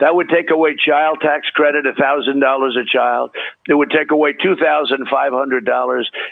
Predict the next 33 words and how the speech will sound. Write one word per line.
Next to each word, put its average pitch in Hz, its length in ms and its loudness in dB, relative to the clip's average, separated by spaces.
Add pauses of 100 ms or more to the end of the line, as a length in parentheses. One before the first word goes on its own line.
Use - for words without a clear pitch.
(100)
It 147 80 0
would 143 160 0
take 165 220 0
away, 165 140 2
you 160 120 0
know, 185 260 0
something 190 380 0
that 156 140 0
will 147 140 2
happen 156 420 -2
if 147 240 0 (580)
they 135 240 2
ever 156 180 0
did 156 200 2
it, 160 240 -2
energy. 113 520 -2 (380)
Energy, 165 380 0
look 196 180 2
at - 140 -2
you, 180 100 0
you're 160 180 0
buying 165 440 -2 (640)
two - 100 2
dollar 165 380 2
a 147 40 -6
gallon 147 400 0
gasoline 131 600 0
now. 104 140 -2
Nobody 156 360 0
thought 113 220 0
that 113 140 2
was 110 120 2
possible. 117 640 0